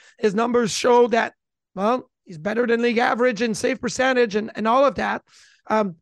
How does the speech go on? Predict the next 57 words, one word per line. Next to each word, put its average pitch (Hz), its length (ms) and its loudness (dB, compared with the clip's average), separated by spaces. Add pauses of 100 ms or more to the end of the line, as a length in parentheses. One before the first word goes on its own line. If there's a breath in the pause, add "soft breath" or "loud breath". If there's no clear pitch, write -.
sometimes 285 480 0
he's 233 160 -4
cut 277 180 2
out 254 160 4
of 240 80 0
position 220 680 -2 (280 soft breath)
and 226 500 0
he's 214 160 -2
like, 214 220 0 (300)
"I 233 100 -2
gotta 285 200 2
do 269 120 4
everything 254 380 0
I 247 80 2
can 262 300 0
to 233 100 -2
make 226 240 -2
that 214 200 -2
save." - 440 -8 (440 loud breath)
That's 233 200 -2
something 277 340 -2
that 233 140 0
I 226 80 0
think 202 200 -6
U 226 120 -2
P 220 160 -4
L 220 100 0
has 196 200 -4
to - 140 -10
learn, 226 220 -2
and 214 100 -10
it 208 180 -8
takes 220 340 -4
time. 170 420 -8
So 202 220 -10
I'm 208 160 -6
still 262 500 -2
willing 214 300 -4
to 196 80 -12
give 196 200 -8
him 196 140 -10
a 180 40 -8
lot 196 180 -6
of 196 100 -12
time. 202 280 -4 (280 soft breath)
He's 262 300 0
doing 247 200 0
exactly 226 460 -2
what 226 140 -2
the 202 80 -4
Sabres 208 340 -2
wanted 208 220 -2
to 180 80 -10
do. 214 220 -6 (260 soft breath)
He's 220 180 -4
playing 202 400 -8
games. 190 480 -8